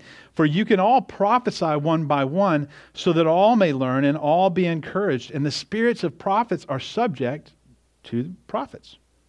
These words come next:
For God is not a God of confusion, but of peace." So go back to twenty-six. "What, what then, brothers? When you come together, each one has a hymn, a lesson, a revelation, a tongue, or an interpretation. Let all things be done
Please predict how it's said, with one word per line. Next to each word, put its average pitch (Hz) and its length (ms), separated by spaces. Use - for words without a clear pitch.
For 101 120
God 101 240
is 120 120
not 110 160
a 139 60
God 113 260
of 123 120
confusion, 139 600
but 104 120
of 110 140
peace." - 640
So - 140
go 139 120
back 190 180
to 190 80
twenty-six. 165 680
"What, 156 320
what 170 220
then, 156 140
brothers? 113 340
When 139 100
you 151 60
come 196 180
together, 147 360
each 151 180
one 165 80
has 139 160
a 107 60
hymn, 175 400
a 95 80
lesson, 151 400
a 113 60
revelation, 151 600
a 110 60
tongue, 151 400
or 113 140
an 117 60
interpretation. 123 760
Let 113 160
all 185 560
things 175 460
be 156 220
done 147 680